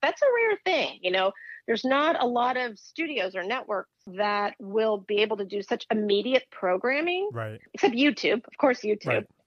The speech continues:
Speaker 1: But, you know, with YouTube, you're making it, uh, and you're lucky if they get to finance it. But most, most often, uh, you're making it. So for Apple to say that, it was pretty, it was pretty exciting. I was like, "Yes,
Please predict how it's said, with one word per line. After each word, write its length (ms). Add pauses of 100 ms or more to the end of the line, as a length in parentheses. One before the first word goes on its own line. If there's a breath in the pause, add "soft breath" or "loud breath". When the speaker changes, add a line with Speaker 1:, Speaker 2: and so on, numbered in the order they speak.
(300 loud breath)
Speaker 1:
But, 420 (100)
you 80
know, 120
with 140
YouTube, 400
you're 180
making 340
it, 240 (100)
uh, 540
and 480
you're 160
lucky 340
if 140
they 100
get 140
to 80
finance 380
it. 40
But 120
most, 280 (140)
most 260
often, 460 (160)
uh, 100 (100)
you're 120
making 320
it. 160
So 160 (220)
for 100
Apple 280
to 80
say 300
that, 200
it 20
was 180
pretty, 240
it 60
was 160
pretty 200
exciting. 440
I 40
was 120
like, 140
"Yes, 440